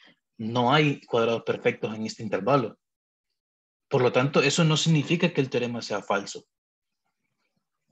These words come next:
Lo que significa es que el problema, el teorema es verdadero o la proposición es verdadera,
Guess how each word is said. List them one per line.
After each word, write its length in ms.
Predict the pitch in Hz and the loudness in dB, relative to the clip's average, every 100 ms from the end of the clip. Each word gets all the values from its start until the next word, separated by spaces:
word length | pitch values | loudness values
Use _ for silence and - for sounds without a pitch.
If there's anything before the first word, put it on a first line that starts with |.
| _ 117 | _ -6
Lo 100 | 110 | -4
que 80 | |
significa 680 | 104 113 104 180 160 135 139 _ _ - | -2 -4 2 2 4 0 -2 _ _ -6
es 160 | 117 - | -6 0
que 300 | 143 - 123 | 0 0 -4
el 120 | 95 | -2
problema, 340 | 113 110 123 | -2 0 0
el 300 | 131 127 117 | 0 0 -2
teorema 320 | 113 107 117 | -2 -2 0
es 120 | 123 123 | -2 2
verdadero 580 | 123 120 135 151 139 | 2 4 4 4 4
o 60 | 117 | 2
la 180 | 107 - | -2 -4
proposición 560 | 110 104 98 - 120 | -6 -6 -10 -4 -2
es 80 | 117 | 0
verdadera, 580 | 117 113 131 127 135 | 2 4 4 4 2